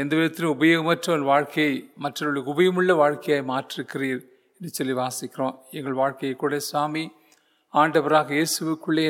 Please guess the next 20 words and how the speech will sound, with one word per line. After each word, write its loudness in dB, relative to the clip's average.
நாங்கள் -2
வரும்பொழுது, 0
ஆண்டவர்களாக 4
இயேசுக்குள்ளே 0
நாங்கள் -2
வளரும் 4
பொழுது, 0
வாழும் -2
பொழுது, 0
எங்கள் 0
வாழ்க்கை 4
மற்றவர்களுக்கு -2
பிரயோஜனமுள்ள 4
வாழ்க்கையாக 2
நீ -4
மாற்றுகிற -4
கர்த்தராக -4
இருக்கிறீர். -4
இதற்காக -8
உமக்கு -14